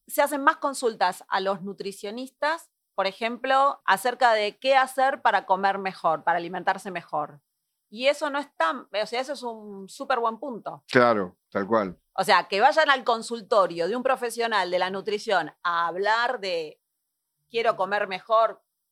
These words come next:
Speaker 1: ¿cómo hago?", me parece que está buenísimo.
Speaker 2: Es un buen punto de partida.
Speaker 1: Exacto.
Speaker 2: Y Silvia, contanos, ¿cómo se evalúa el estado nutricional? Digo, ¿yo mismo podría evaluarme?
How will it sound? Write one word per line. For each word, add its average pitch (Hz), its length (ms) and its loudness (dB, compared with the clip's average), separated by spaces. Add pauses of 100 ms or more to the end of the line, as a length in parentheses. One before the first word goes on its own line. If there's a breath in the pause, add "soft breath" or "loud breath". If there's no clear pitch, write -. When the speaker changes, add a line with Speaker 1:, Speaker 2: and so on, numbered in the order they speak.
(300)
Speaker 1:
¿cómo 214 320 0
hago?", 247 400 4
me 180 140 -6
parece 175 340 -2
que 165 60 -16
está 170 180 -8
buenísimo. 156 540 -10
Speaker 2:
Es 107 180 -4
un 113 80 0
buen 113 160 4
punto 107 260 2
de 95 120 2
partida. 98 440 -2
Speaker 1:
Exacto. - 500 0 (400)
Speaker 2:
Y 175 100 -6
Silvia, 226 320 4
contanos, 214 420 4
¿cómo 311 220 2
se 214 100 4
evalúa 147 340 6
el 113 80 2
estado 127 500 4
nutricional? 113 600 0
Digo, 127 160 0
¿yo 175 200 2
mismo 202 400 0
podría 156 400 0
evaluarme? 135 760 -2